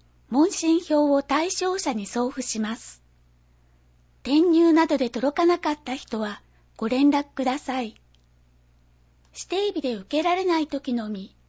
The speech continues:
別の日を予約しますのでお知らせください。ただし、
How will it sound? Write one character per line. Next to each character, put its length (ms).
別 260
の 140
日 160
を 100
予 140
約 220
し 140
ま 140
す 120
の 100
で 100
お 100
知 140
ら 140
せ 120
く 120
だ 120
さ 220
い。 160
た 100
だ 160
し、 380